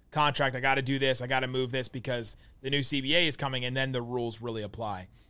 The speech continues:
Damian Lillard, by the way, tweeted, "Survived too many storms to be bothered by raindrops."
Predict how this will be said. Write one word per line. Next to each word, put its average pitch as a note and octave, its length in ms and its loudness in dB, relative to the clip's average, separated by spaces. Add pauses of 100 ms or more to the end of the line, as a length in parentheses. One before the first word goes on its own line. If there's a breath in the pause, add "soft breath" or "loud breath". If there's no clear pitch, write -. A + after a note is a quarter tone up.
(120)
Damian E3+ 300 2
Lillard, F3 220 6
by D3 160 6
the C#3+ 40 -2
way, C#3 160 4
tweeted, C3 480 0
"Survived D3+ 480 2
too F3+ 140 2
many E3+ 180 2
storms C#3 460 -2
to - 100 -14
be A#2+ 120 -6
bothered A2+ 400 -2
by G#2+ 100 -6
raindrops." G#2 800 -12